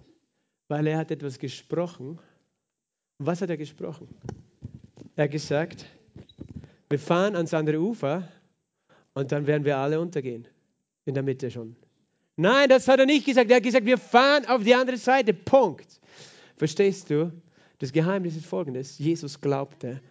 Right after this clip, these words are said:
sein Wort. Jesus glaubt immer sein Wort. Er glaubt, was er sagt. Er glaubt, was er sagt.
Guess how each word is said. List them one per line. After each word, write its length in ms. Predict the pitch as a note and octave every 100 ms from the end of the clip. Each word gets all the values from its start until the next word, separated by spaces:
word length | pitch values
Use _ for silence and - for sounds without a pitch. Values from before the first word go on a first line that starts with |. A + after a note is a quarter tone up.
| _ _
sein 360 | - C3+ C3
Wort. 400 | C3 B2+ A2 - _ _ _ _ _ _ _ _ _ _ _ _ _ _ _ _ _ _ _ _ _ _ _ _ _ _
Jesus 340 | D#3 D#3 C3+ -
glaubt 260 | C#3 C3
immer 200 | E3 E3
sein 240 | C#3 C3+ B2
Wort. 360 | C3 D#3 - _ _ _ _ _ _ _ _ _ _ - - -
Er 160 | D#3
glaubt, 420 | C#3+ D#3 D3+ D3+ C#3+
was 160 | C3
er 60 | C3
sagt. 600 | - E2 A#2+ - _ _ _ _ _ _ _ _ _ _ _ _ _ _ _ _
Er 120 | D3 C3+
glaubt, 280 | C3+ C3
was 140 | C3+ C3+
er 160 | D3+
sagt. 360 | C#3 C#3 _